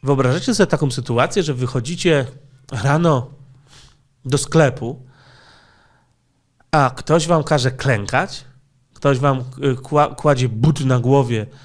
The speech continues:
ktoś wam każe całować buta? Takie rzeczy dzieją się w Stanach Zjednoczonych. To nie chodzi tylko o to, żeby kogoś upokorzyć, tylko chodzi o to, że,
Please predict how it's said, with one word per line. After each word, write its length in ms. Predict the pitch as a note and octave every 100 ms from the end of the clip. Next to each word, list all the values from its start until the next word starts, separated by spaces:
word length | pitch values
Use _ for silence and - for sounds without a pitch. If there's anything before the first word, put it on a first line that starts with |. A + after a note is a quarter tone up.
| - - -
ktoś 240 | - C#3 A#2+
wam 180 | B2+
każe 320 | B2+ D3 A#2+ B2
całować 580 | - C#3+ C#3 C3 B2
buta? 380 | G#2 G#2 - - - - _ _ _ _ -
Takie 240 | B2 B2+
rzeczy 260 | B2 B2+ A#2+
dzieją 180 | B2
się 120 | G#2+ G#2
w 60 |
Stanach 320 | - D3+ F#3+
Zjednoczonych. 600 | B2 G#2+ G#2 - - - - _ - - - -
To 100 | B2
nie 100 | A#2
chodzi 240 | D3 F3+
tylko 240 | D3+ D3
o 40 | C3
to, 140 | C3
żeby 200 | B2 A#2
kogoś 280 | B2+ A#2 A#2
upokorzyć, 640 | A2+ A2+ - F#3+ F3+ G#2+
tylko 220 | - A2 A2
chodzi 240 | A#2+ A#2
o 80 | A2
to, 240 | A#2 D#3+ - - - - - -
że, 380 | C3 A#2+ B2+